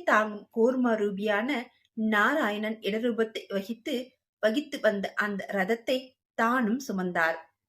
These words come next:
அந்த ரதம் மனோவேகத்துடன் நடந்து யுத்த கோலமாக திரிபுரமாகிய ராட்சச வாசனத்திற்காக சென்றது.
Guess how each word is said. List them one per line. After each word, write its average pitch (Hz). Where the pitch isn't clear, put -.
அந்த 320
ரதம் 294
மனோவேகத்துடன் 233
நடந்து 226
யுத்த 240
கோலமாக 196
திரிபுரமாகிய 214
ராட்சச 220
வாசனத்திற்காக 190
சென்றது. 175